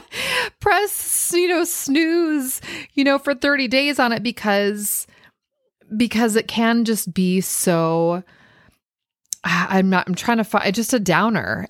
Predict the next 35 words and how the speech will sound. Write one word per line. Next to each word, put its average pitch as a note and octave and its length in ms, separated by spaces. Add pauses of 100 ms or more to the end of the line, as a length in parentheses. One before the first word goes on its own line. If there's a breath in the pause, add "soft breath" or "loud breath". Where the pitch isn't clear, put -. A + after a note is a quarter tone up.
And G3 720 (1300 loud breath)
on A3 160
a G#3+ 80
more F#3+ 240
positive E4 680
note, C#3+ 480
I've G#3 220
all, A3+ 300
I've G#3 120
since E4+ 440
joined G3 280
another C4+ 520
rheumatoid F#3 400
arthritis D#3 500
group D3 380
that F3+ 220
has E3 420
a F3+ 40
much F3 320
more F#3+ 140
po-, E3 400 (300)
that's G3 360
much C4 200
more G#3 100
positive C#4 800
and G3+ 80
is F#3 160
focused F#3 360
on F3 220 (400 loud breath)
prioritizing F3+ 1500 (1040)
healing D4+ 460
and F3+ 80
their F3+ 80
health B3 420
and E3 180